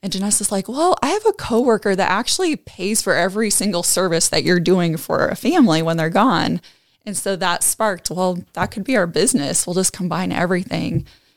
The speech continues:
And Janessa's had a background in cleaning homes before, like, when she was younger. So it just leveled up what we do. And even for a while, we were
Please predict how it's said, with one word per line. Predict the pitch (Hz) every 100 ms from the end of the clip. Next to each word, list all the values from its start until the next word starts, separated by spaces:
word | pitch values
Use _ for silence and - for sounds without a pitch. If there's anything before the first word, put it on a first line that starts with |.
| _
And | 208 208
Janessa's | 202 202 - 190 -
had | 196 180
a |
background | 170 - 170 180 175 170
in | 175
cleaning | 156 - 190 175
homes | 175 180 170 -
before, | 170 - 160 165
like, | 165
when | 185
she | 175 170
was | 165 -
younger. | 165 175 165 156 170
So | - - 160 160 165 - _ _ - -
it | 190
just | 196 -
leveled | 165 170 170 170
up | 165 165 - _ _ 180
what | 180 -
we | 170
do. | 165 165 160 151 170 - -
And | 190
even | 226 233
for | 220 202
a | 202
while, | 175 185 208 180
we | 180
were | 175 175 170 170